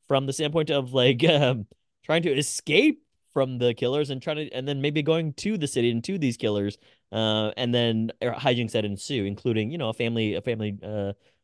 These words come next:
family story that's involved. So I, I'm really looking forward to this, and it doesn't even matter that,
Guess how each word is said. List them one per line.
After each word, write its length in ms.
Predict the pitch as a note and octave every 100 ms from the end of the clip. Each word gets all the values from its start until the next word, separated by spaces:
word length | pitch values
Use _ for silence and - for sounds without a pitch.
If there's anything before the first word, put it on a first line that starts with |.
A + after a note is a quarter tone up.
| _ _
family 220 | G3+ C3+
story 340 | G2+ A#2 G2+
that's 220 | G2 F#2+ G#2+
involved. 360 | G2+ G#2+ E2
So 540 | - A#2+ A2 G#2+ G2+ -
I, 160 | C3+ G#3+
I'm 180 | A#3 B3
really 200 | C#4 C#4
looking 260 | A3+ G#3
forward 280 | D#3+ D#3+ C#3
to 60 | G2
this, 280 | F#2 F#2 -
and 180 | A2+ -
it 80 |
doesn't 200 | F3 C#4+
even 180 | A#3+ E3+
matter 300 | B2 B2+ B2
that, 240 | G#2+ G2+